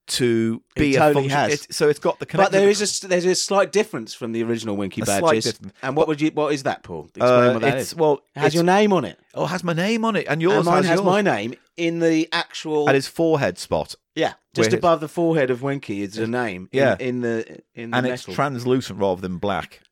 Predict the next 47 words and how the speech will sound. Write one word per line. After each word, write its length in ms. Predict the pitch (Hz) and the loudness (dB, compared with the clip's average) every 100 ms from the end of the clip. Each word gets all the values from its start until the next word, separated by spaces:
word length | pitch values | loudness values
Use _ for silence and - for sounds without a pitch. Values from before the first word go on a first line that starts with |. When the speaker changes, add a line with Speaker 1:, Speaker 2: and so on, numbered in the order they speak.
| _ | _
Speaker 2:
Yes, 300 | 147 139 - | -4 -4 -2
yellow 380 | 143 165 156 139 | 2 4 4 2
and 120 | 131 | 0
translucent 640 | 131 131 120 127 123 110 101 | -4 -4 -2 -2 -4 -6 -6
rather 220 | 101 92 | -6 -6
than 140 | 98 | -8
black. 340 | 101 95 78 - | -4 -4 -4 0
Speaker 1:
But 120 | 165 | 0
there'll 120 | 180 | 2
be 100 | 180 | 0
pictures 220 | 180 151 | 0 -4
on 80 | 131 | -2
our 100 | 113 | 0
website, 420 | 104 92 - 110 | 0 -2 -2 -4
the 60 | 95 | -4
cheap 180 | - 98 | -8 -4
shot 160 | 98 | -4
at 60 | 95 | -2
co 100 | 101 | -2
dot 120 | 87 | -2
U 100 | 90 | -2
K. 180 | - 90 | -2 -2
Speaker 2:
It's 80 | 92 - | -2 -8
a 40 | - | -10
fantastic 840 | - 180 - 208 196 - - 92 | -2 -2 -2 -4 -6 -4 -6 -6
piece 260 | - 104 98 | -6 -6 -4
of 120 | 98 | -4
work. 240 | 110 95 78 | -2 -2 0
Speaker 1:
So 120 | 147 | 0
let 140 | 202 | 0
me 80 | 202 | 0
Speaker 2:
And 140 | 160 | -2
look, 180 | 175 131 | -2 -2
if 160 | 180 175 | -4 -2
you 180 | 190 170 | -4 -4
look 220 | 202 220 | -2 0
at 80 | 214 | 0
the 100 | 170 | -2
soldering 720 | 151 - 196 196 165 92 80 | -2 0 0 0 -4 -12 -14
on 100 | 90 | -14
the 80 | 113 | -10
back, 400 | 131 143 87 - | -6 -6 -8 -16
Paul. 300 | - 73 76 _ - | -16 -16 -18 _ -16
Speaker 1:
It's 120 | - | -12
beautifully 500 | - 101 139 139 101 | -4 -4 -4 -4 -2
done. 300 | 113 117 90 _ _ | 2 0 0 _ _
Speaker 2:
Very, 680 | 117 117 147 143 139 135 | -10 -4 -2 0 -2 -6